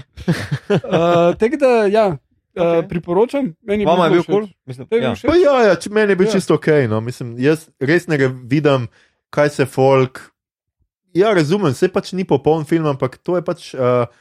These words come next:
Speaker 3: klalnik, pač to je slasher.
Speaker 2: Mhm.
Speaker 3: Greš
Speaker 1: Ja.
Speaker 3: gledat tja, ker veš, da bo ful ljudi umrlo,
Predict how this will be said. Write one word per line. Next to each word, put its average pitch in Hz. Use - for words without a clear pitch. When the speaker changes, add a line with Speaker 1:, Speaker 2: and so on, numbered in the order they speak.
Speaker 3:
klalnik, 139
pač -
to 147
je 147
slasher. 131
Speaker 2:
Mhm. 110
Speaker 3:
Greš 135
Speaker 1:
Ja. 131
Speaker 3:
gledat 160
tja, 160
ker 160
veš, 156
da 147
bo 127
ful 156
ljudi 143
umrlo, 160